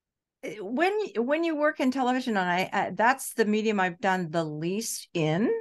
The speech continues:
uh, they usually have teleprompters unless you're there for an interview. And again, if you're speaking about, and you're, you're a D T M, so you know this, if you're, if you're talking about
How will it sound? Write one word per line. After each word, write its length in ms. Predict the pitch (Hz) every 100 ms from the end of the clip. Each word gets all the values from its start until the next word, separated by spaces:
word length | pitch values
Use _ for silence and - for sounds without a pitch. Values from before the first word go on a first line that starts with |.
| 453 _ - - - -
uh, 260 | - - -
they 180 | 196 240
usually 560 | 247 254 285 262 226 233
have 240 | 226 214
teleprompters 880 | - 226 208 208 220 214 254 254 247
unless 380 | 220 226 262 294
you're 80 | 247
there 220 | 208 202
for 180 | - 185
an 140 | 170
interview. 840 | - 190 202 262 240 147 135 185 254 - - - -
And 180 | 220 233
again, 540 | 240 240 370 269 165
if 300 | - 220 220
you're 200 | 233 233
speaking 460 | 233 - 339 392 277
about, 420 | 208 185 180 185
and 160 | 185 190
you're, 280 | 196 196
you're 260 | 120 180 190
a 60 | 175
D 160 | 190
T 180 | 190 180
M, 140 | 165
so 160 | 170 185
you 160 | 165 170
know 240 | 165 190
this, 400 | 175 135 143 143
if 140 | 170 254
you're, 240 | 359 330
if 240 | - 208 226
you're 220 | 247 247
talking 440 | - 262 311 254
about 420 | 196 175 156 151